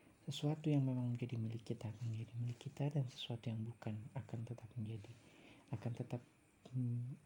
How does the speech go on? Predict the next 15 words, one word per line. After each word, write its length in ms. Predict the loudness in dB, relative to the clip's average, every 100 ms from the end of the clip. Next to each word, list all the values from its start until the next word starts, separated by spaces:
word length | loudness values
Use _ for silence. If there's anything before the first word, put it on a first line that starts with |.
| -20 -18
tidak 320 | -6 0 0 0
akan 220 | -2 -2
menjadi 320 | 0 -2 -4
milik 220 | -4 -6 -8
kita. 240 | -10 -10 -14 -20 -18 -16 -16 -18 -20 -2
Akan 160 | 0 2
tetap 240 | 0 2
menjadi 800 | 4 4 2 0 0 0 0 -2 -6 -16 -20 -20 -18 -18 -18 -20 -20 -20 -20 -20 -20 -16 -16 -16 -18 -2
hal 160 | 0
yang 160 | 2 0 -2
tidak 240 | -6 -4
akan 80 | -4 -4
pernah 240 | -4 -4 -6
kita 160 | -4
dapatkan. 480 | -2 -4 -6 -10 -10